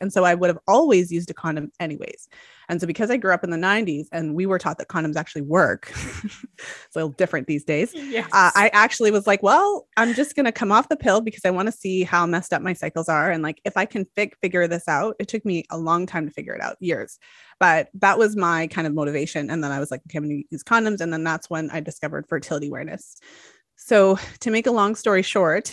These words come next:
Speaker 1: I mean, it was amazing. Obviously, it was life-changing to discover that I wasn't fertile every day. And a lot of those fears that I had around pregnancy were because I was taught that you could get pregnant on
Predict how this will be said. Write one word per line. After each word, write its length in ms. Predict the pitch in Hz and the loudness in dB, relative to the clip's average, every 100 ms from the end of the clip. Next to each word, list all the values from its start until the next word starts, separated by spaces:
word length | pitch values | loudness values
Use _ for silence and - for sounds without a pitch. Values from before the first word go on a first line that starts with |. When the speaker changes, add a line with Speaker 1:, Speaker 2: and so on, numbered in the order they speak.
| - - - - | -16 -20 -16 -4
Speaker 1:
I 100 | 190 | 0
mean, 380 | 180 175 165 - _ | 2 2 -2 -6 _
it 60 | 214 | 0
was 120 | 190 | 2
amazing. 460 | 190 175 165 165 165 | 2 0 0 -2 -2
Obviously, 360 | 165 165 175 | -2 -4 -6
it 60 | 165 | -4
was 240 | 170 175 - | -6 -8 -4
life-changing 580 | 170 - 180 170 165 165 | -4 -4 -6 -4 -4 -6
to 80 | |
discover 420 | 165 - 175 160 160 | -8 -6 -6 -4 -4
that 260 | 156 - _ - _ | -6 -8 _ -20 _
I 60 | 175 | -4
wasn't 240 | 180 175 | -4 -4
fertile 300 | 151 170 165 | -4 -4 -2
every 160 | 156 165 | -4 -4
day. 320 | 160 143 233 _ _ _ - | -4 -6 -10 _ _ _ -2
And 100 | 185 | 2
a 40 | |
lot 180 | 185 208 | 6 4
of 100 | 208 | 4
those 200 | 185 - | 0 0
fears 280 | 277 349 233 | -2 0 0
that 100 | 175 | 0
I 40 | |
had 180 | 170 170 | 0 0
around 220 | 165 165 | 0 -2
pregnancy 440 | 190 220 226 165 151 | -4 -4 -6 -6 -4
were 140 | 165 | -4
because 340 | 156 190 170 156 _ - | -4 -6 -6 -8 _ -2
I 100 | 175 | -2
was 120 | 165 | -2
taught 360 | - 170 - | -2 -2 -2
that 80 | 147 | -8
you 100 | 156 | -10
could 140 | - 165 | -10 -10
get 160 | - | -8
pregnant 340 | 165 160 156 165 | -6 -6 -6 -6
on 200 | 156 | -8